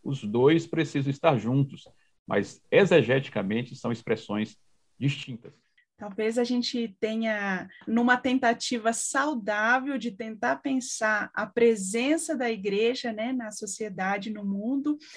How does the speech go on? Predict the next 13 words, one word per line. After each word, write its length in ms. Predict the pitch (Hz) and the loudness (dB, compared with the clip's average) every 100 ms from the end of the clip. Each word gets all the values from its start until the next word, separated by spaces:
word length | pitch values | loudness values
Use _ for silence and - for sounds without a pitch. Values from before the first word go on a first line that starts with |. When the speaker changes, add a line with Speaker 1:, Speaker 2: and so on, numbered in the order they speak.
| - - | -20 -14
Speaker 2:
a 60 | 208 | -8
gente 220 | 220 220 | -4 -4
foi 260 | - 226 233 | -2 0 2
ampliando, 720 | 240 240 262 233 214 254 247 | 0 0 0 2 2 0 -2
só 220 | - 240 | -4 -6
que 180 | 240 247 | -4 -6
o 60 | 240 | -4
problema 500 | 262 202 214 220 233 | -2 0 0 0 -2
foi 180 | 240 | -2
colocar 560 | 240 240 233 - 233 233 - | 0 0 0 -2 -4 -4 -4
tudo, 320 | 247 262 277 | -4 -2 0
então, 460 | 240 - 226 262 - - - _ | -2 -2 -2 -4 -6 -16 -20 _
dentro 760 | 185 220 233 262 269 269 277 | -4 0 2 2 2 -2 -2